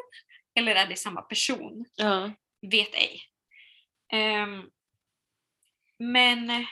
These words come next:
Speaker 1: så det är väldigt mycket som är oklart. Eh,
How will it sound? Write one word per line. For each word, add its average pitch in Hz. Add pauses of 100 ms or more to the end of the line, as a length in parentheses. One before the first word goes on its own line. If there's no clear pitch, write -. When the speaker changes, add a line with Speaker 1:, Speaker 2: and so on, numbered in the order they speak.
(680)
Speaker 1:
så -
det 294
är 320
väldigt 247
mycket 240
som 202
är 185 (240)
oklart. - (960)
Eh, 208